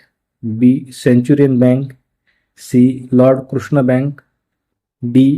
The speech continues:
यूटीआय बँक. या प्रश्नाचं योग्य उत्तर आहे डी,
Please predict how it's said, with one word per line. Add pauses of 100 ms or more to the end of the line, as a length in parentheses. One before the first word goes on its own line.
(120)
यूटीआय
बँक. (840)
या
प्रश्नाचं
योग्य
उत्तर
आहे
डी,